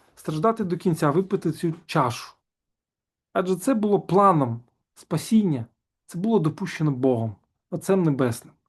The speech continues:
Боже, дай нам цього духа, дай нам прощення, дай нам цього благородства, яке було в Давидові і в Христі. Дай нам переносити,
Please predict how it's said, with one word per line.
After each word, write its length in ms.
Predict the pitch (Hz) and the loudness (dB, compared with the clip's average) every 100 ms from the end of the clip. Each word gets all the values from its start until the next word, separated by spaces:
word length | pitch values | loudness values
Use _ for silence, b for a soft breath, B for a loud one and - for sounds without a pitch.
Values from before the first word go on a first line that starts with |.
| _ b b b b b b - | _ b b b b b b 0
Боже, 320 | 262 254 233 | 2 4 4
дай 220 | 175 262 | 4 4
нам 200 | 247 202 | 4 2
цього 280 | 185 226 196 | 2 0 0
духа, 580 | 143 139 165 - 139 117 _ _ _ _ _ _ _ _ _ _ _ _ _ | 0 0 0 -2 -10 -12 _ _ _ _ _ _ _ _ _ _ _ _ _
дай 140 | 202 | -6
нам 200 | 233 214 | 0 0
прощення, 600 | - 165 170 147 - 113 110 _ _ b b b b b _ | 2 4 4 4 -4 -10 -12 _ _ b b b b b _
дай 200 | - 226 | -6 -2
нам 180 | 214 185 | 0 2
цього 200 | 220 190 | 4 4
благородства, 720 | 160 185 165 175 165 - 147 | 4 2 4 4 4 2 -6
яке 140 | 147 | -4
було 200 | 175 175 | -4 -2
в 100 | 143 | -2
Давидові 560 | 135 156 135 208 190 196 | 0 0 2 0 0 -4
і 180 | 233 170 | -6 -8
в 60 | |
Христі. 520 | - 143 - - 110 80 _ _ _ _ b b b b b | -4 -6 -6 -12 -12 -12 _ _ _ _ b b b b b
Дай 180 | 190 247 | 2 4
нам 200 | 247 202 | 4 4
переносити, 920 | 208 214 220 240 226 160 147 147 117 | 6 8 8 8 6 0 -2 -2 -2